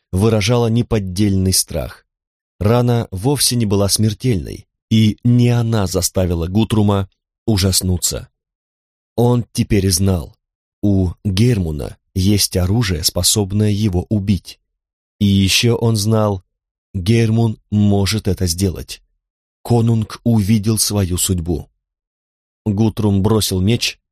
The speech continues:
и тот с лязгом заскользил по полу храма, а сам конунг, прихрамывая, вернулся к алтарю. Гейрмун поднялся на ноги. «Откуда у тебя этот нож?» спросил Гутрум.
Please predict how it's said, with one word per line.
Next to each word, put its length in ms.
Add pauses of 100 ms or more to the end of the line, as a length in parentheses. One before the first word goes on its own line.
и 120
тот 220
с 140
лязгом 480 (300)
заскользил 720
по 160
полу 320
храма, 500 (400)
а 240
сам 340
конунг, 640
прихрамывая, 800 (340)
вернулся 640
к 80
алтарю. 500 (640)
Гейрмун 720
поднялся 580
на 160
ноги. 380 (800)
«Откуда 720
у 100
тебя 380
этот 380
нож?» 440 (280)
спросил 520
Гутрум. 520